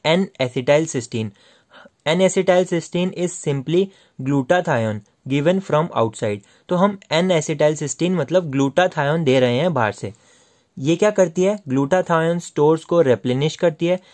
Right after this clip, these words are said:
जिससे हमारा जो एन ए पी क्यू आई है वो सेल्युलर कॉन्स्टिट्यूएंट्स के साथ बाइंड नहीं करता है। So N-acetylcysteine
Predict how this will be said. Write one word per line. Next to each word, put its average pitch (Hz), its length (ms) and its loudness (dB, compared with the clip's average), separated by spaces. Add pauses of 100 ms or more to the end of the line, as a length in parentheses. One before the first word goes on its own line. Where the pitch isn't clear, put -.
(160)
जिससे 131 400 -2
हमारा 143 420 2
जो 160 240 0
एन 120 220 0
ए 147 80 2
पी 151 180 -4
क्यू 156 180 2
आई 120 180 4
है 165 180 -4 (260)
वो 190 100 4
सेल्युलर 151 600 2
कॉन्स्टिट्यूएंट्स 131 680 -4
के 139 100 -8
साथ 170 200 0 (140)
बाइंड 143 260 0 (180)
नहीं 131 160 0
करता 113 280 -4
है। 101 120 -8 (360)
So 185 140 2 (180)
N-acetylcysteine 156 1400 -2